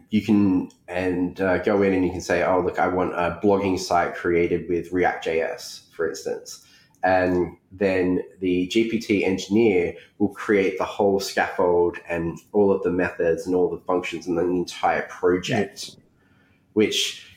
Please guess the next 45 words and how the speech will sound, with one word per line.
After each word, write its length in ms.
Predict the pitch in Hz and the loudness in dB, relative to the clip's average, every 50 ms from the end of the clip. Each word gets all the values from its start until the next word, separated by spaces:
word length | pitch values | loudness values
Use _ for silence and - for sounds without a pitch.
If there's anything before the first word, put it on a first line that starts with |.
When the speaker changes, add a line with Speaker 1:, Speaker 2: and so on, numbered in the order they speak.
| _ _ - | _ _ 0
Speaker 1:
is 300 | 107 98 95 90 87 90 | 2 4 4 2 0 -2
really 380 | 92 95 104 98 87 85 82 | 0 0 2 2 2 2 2
interesting 640 | 87 92 87 - - 67 73 - - 82 78 78 80 - | 2 2 2 0 0 -2 -2 -4 -2 -2 -2 -2 -4 -6
for 80 | - 87 | -4 -2
me 400 | 87 117 123 101 80 80 80 80 | 0 2 2 2 0 0 -2 -2
'cause, 400 | - 87 85 80 - - - - _ _ _ _ - | -2 -2 -2 -2 -4 -8 -12 -14 _ _ _ _ -2
you 100 | 104 92 | 0 0
know, 180 | 82 80 80 - - - _ _ _ _ _ - | 2 0 0 -4 -8 -14 _ _ _ _ _ -2
I 140 | - 113 123 | 0 0 2
would 140 | 135 156 - | 2 0 0
consider 300 | - 135 123 - 117 107 | 0 -2 2 4 4 4
this 220 | 92 98 95 95 - | 4 2 0 0 -2
to 60 | 90 | -2
be 160 | - 92 87 | 0 2 2
a 80 | 85 82 | 2 2
great 280 | 87 92 90 87 - - | 0 0 0 0 -2 -2
tool 240 | - 98 92 87 | -2 0 0 0
for 140 | 87 - - - | 0 -2 -4 -6
starting, 640 | - - 90 82 82 82 82 82 80 80 - - | -2 0 0 0 2 2 0 0 0 0 -2 -4
starting 380 | - - - - 67 69 104 120 | -6 -4 -2 0 0 2 2 0
a 40 | 127 | 0
project 500 | 127 - - - - 156 139 - - - - | 0 -2 -2 -2 -2 -2 -4 -4 -6 -4 0
to, 300 | 95 90 87 82 82 76 | 0 2 2 2 0 0
you 80 | - 87 | 0 0
know, 80 | 82 | 0
really 260 | 85 87 90 85 87 | 0 0 0 0 -2
seed 480 | 85 - - - 92 87 85 87 87 - | -4 -4 -6 -2 0 0 2 0 0 -2
Speaker 2:
Yeah. 120 | - 101 - - - - _ _ _ _ _ _ _ _ _ - | -6 -8 -10 -10 -14 -20 _ _ _ _ _ _ _ _ _ -8
Speaker 1:
the 100 | 98 92 | -6 -4
development. 800 | 80 92 - 95 92 110 117 - - 135 135 127 120 104 - - - | -4 -4 -2 0 0 0 0 0 2 2 4 4 4 2 0 0 0
Um, 540 | 95 92 90 85 85 82 82 82 82 - - _ _ _ _ _ _ _ _ _ _ _ _ _ _ _ _ _ _ - - | 0 2 2 2 0 0 -2 -4 -8 -12 -18 _ _ _ _ _ _ _ _ _ _ _ _ _ _ _ _ _ _ -6 -2
I 60 | 104 | -2
mean, 260 | 101 98 98 98 101 | 0 0 -2 -2 0
one 340 | 107 110 104 101 98 92 92 | 0 2 2 2 0 0 -2
term 300 | - - 107 92 90 90 | -4 -2 -2 0 0 0
that 200 | 87 82 80 - | 0 0 -2 -4
pops 300 | - - 104 - - - 110 | -4 -4 -4 -4 -2 0 0
into 180 | 101 - - | 0 2 2
my 160 | 92 101 92 | 0 0 0
mind 300 | 90 90 85 82 87 85 | 0 0 0 0 0 0
is 160 | 82 82 82 82 | 0 -2 -2 0
rapid 340 | 87 92 87 - 90 87 | 0 0 0 0 -2 -6
prototyping, 720 | - - 101 98 101 90 - - 78 73 - 80 78 85 85 | -2 0 2 2 2 2 0 0 0 0 0 0 -2 -2 -2
'cause 120 | - 87 - | -2 -2 0
that's, 240 | 90 - - - | 0 -2 -2 -6